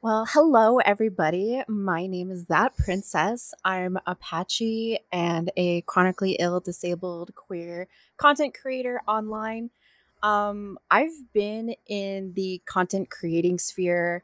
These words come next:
since, like, twenty fifteen. I started out as a, uh, like,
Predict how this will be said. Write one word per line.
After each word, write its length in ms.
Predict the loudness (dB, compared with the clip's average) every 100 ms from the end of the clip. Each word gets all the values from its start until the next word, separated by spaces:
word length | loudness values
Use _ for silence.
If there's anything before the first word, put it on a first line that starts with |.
| _ _ _ _ -6
since, 540 | 0 2 2 -2 -2
like, 280 | 2 2 0
twenty 380 | -2 0 0 -2
fifteen. 800 | -6 -8 -8 -8 -8 -8 -10 -14 _ _ _
I 420 | 0 2 0 -4 -8
started 420 | -2 0 0 0 4
out 520 | 4 4 0 -6 -12 -14 _ _
as 580 | 0 2 0 -2 -6 -10 -6
a, 680 | -2 -2 -2 -4 -4 -6 -8 -12 _ _ _ _ _ _
uh, 460 | 4 6 6 2 -4 -10 _ _ _ _ 2
like, 360 | 2 2 -6